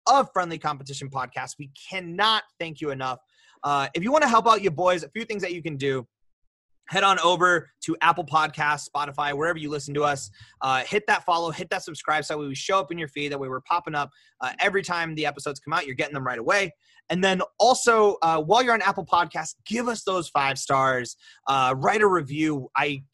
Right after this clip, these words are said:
cannot express to you how much that does help us out. Uh, so please do that. After twenty-five reviews, we will do a bonus episode, as long as you give us the final four you want us to do. If there's something that you, if you want us to go back to any of these places and eat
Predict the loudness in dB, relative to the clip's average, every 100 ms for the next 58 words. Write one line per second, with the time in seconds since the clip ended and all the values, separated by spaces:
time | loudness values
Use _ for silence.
0 | -10 -6 -2 -2 -2 -6 -10 -10 -12 -10
1 | -6 -4 -4 -4 -8 -8 -8 -8 -2 -2
2 | -2 -4 -2 -2 -2 -6 -2 0 0 -2
3 | _ _ _ -12 -6 -6 -4 -4 -4 -4
4 | 2 2 2 -4 -8 -8 -4 0 0 -2
5 | -4 -4 -6 -10 _ -10 -8 -2 0 2
6 | 0 -2 -2 -4 -6 -8 _ -4 -2 -2
7 | -4 -8 -18 _ -4 -2 -4 -4 -2 -2
8 | -2 -6 -12 _ -4 -2 0 2 2 2
9 | -2 -2 0 2 0 0 0 2 2 0
10 | 2 2 2 0 0 -2 -6 -2 0 0
11 | -2 _ -6 -2 0 2 2 0 -2 -2
12 | -2 -4 -6 -8 -10 -8 -2 -2 -2 0
13 | 0 2 2 2 -2 -4 -6 -6 -4 -4
14 | -2 -8 -8 -6 -6